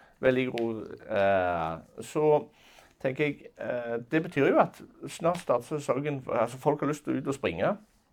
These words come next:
Det er ikke veldig kos å springe ut i snø og sånn. Folk foretrekker kanskje tredemøller. Eh, noen foretrekker ikke det i det hele tatt. <laughs> Så de venter på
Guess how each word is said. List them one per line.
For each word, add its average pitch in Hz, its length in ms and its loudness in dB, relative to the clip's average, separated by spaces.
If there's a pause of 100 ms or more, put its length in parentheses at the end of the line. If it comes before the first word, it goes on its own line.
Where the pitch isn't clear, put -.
(440)
Det 123 60 -2
er 127 160 6
ikke 170 160 -4
veldig 131 240 2
kos 127 240 -6
å 117 60 -10
springe 104 320 -4
ut 95 100 -6
i 110 80 -2
snø 107 300 -6
og 104 40 -8
sånn. 110 220 -2
Folk 110 180 -2
foretrekker 101 460 -6
kanskje 98 320 -6
tredemøller. 113 560 -4 (500)
Eh, 95 500 2 (120)
noen 117 240 -4
foretrekker 110 540 0
ikke 101 40 0
det 98 160 -2
i 104 40 -2
det 98 100 -4
hele 92 160 -6
tatt. 156 240 2 (500)
<laughs> - 380 10
Så 156 240 4 (400)
de 160 80 2
venter 135 320 8
på 143 220 2